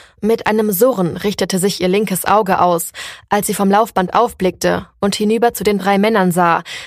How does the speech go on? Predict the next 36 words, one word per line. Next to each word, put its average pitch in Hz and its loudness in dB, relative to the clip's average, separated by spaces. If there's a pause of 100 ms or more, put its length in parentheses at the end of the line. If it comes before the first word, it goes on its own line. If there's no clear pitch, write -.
die - 0
unter 220 0
lautem 247 2
Stöhnen 226 2
Gewichte 202 -2
an 175 0
den 180 0
Hantelbänken 175 0
drückten. - -6 (1120)
Gerade 240 0
ließ 196 -2
einer 208 0
von 185 -2
ihnen 202 2
mit 165 -4
ohrenbetäubendem 196 2
Scheppern 196 0
seine 170 0
Hanteln 190 0
fallen 180 0 (340)
und 220 -2
machte 214 -2
sich 226 0
gleich 233 0
darauf 214 0
daran, 196 0
die 165 -4
messingfarbenen 180 0
Scheiben 180 0
abzuschrauben, 180 0 (360)
um 240 0
neue 226 2
und 160 -4
vermutlich 170 -2
schwerere 185 0
anzubringen. 160 -4